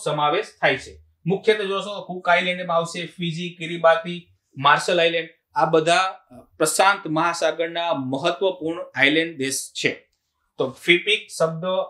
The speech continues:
આપણને ખબર હોવી જોઈએ. પ્રશાંત મહાસાગરના ચૌદ જેટલા ટાપુ દેશો સાથેની વાત છે, એની તાજેતરમાં સમિટનું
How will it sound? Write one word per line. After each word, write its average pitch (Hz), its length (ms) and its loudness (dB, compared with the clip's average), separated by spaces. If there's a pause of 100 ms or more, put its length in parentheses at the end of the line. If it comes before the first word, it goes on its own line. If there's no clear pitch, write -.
(140)
આપણને 165 420 -4
ખબર 147 360 -2
હોવી 147 260 0
જોઈએ. 170 360 -6
પ્રશાંત 175 640 0
મહાસાગરના 151 840 -2 (520)
ચૌદ 190 400 4
જેટલા 170 380 2
ટાપુ 160 400 -2
દેશો 143 300 -2
સાથેની 135 400 -4
વાત 151 300 2
છે, 180 400 -4 (240)
એની 135 120 -4
તાજેતરમાં 151 680 2
સમિટનું 131 600 -8